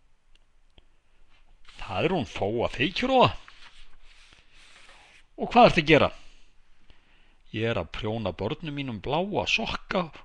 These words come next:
og mér sjálfri sílkjúfu." "Farðu út," sagði lambið.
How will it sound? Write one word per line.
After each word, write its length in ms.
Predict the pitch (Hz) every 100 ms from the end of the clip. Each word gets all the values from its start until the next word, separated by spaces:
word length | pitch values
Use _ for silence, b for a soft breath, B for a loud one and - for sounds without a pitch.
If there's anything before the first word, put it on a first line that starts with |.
| -
og 80 | 180
mér 160 | 170 -
sjálfri 400 | 175 147 107 117
sílkjúfu." 560 | - - - 92 87 - - - - - - - - - - - -
"Farðu 320 | - 269 190 170
út," 500 | 233 254 - - - - - -
sagði 280 | 131 107 107
lambið. 320 | 104 90